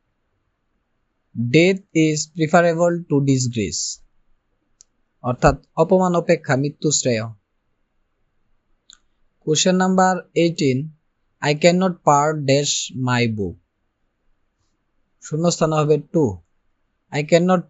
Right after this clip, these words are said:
part to my book। Question number nineteen, he is blind dash his weakness। শূন্যস্থানে হবে to। He is blind to his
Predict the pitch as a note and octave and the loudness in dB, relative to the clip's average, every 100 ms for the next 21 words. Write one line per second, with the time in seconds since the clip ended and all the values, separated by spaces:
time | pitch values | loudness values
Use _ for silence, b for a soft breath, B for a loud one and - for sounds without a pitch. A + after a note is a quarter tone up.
0 | - D#3 E3 F3 F3+ E3 D3+ C#3 B2+ A#2 | 2 4 4 0 -2 -2 0 2 0 0
1 | F#2+ - _ _ _ _ _ _ _ _ | -4 -8 _ _ _ _ _ _ _ _
2 | _ _ - _ _ _ - C#3 C#3 E3+ | _ _ -20 _ _ _ -8 -4 0 0
3 | F3+ F#3 F3 D#3 E3+ F3 D#3 C3 D#3 F3 | 2 2 2 0 0 0 0 0 -2 -12
4 | _ _ _ _ _ - F#3 G3+ G3+ - | _ _ _ _ _ 2 4 4 2 -4
5 | - C#3 C#3 C#3+ D#3 E3 C#3+ C#3 D3+ - | -10 -6 0 2 2 0 0 0 0 -2
6 | C#3+ B2+ - B2+ C3 B2 A2 E2 - - | -4 -4 -8 -4 -4 -2 -8 -8 -10 -14
7 | - _ _ _ _ _ _ - - D#3 | -18 _ _ _ _ _ _ -20 -10 -4
8 | E3 - D3+ D3+ D3 D3 C#3 D#3+ A2+ F#2+ | -2 -2 -2 0 0 -2 -2 -2 -2 -4
9 | _ _ _ - _ _ - F3+ E3+ C#3+ | _ _ _ -20 _ _ -2 2 2 0
10 | C#3 C#3+ D3+ F3+ F#3 E3+ F3+ D#3+ D3 | 2 2 2 0 -2 -2 -2 0 0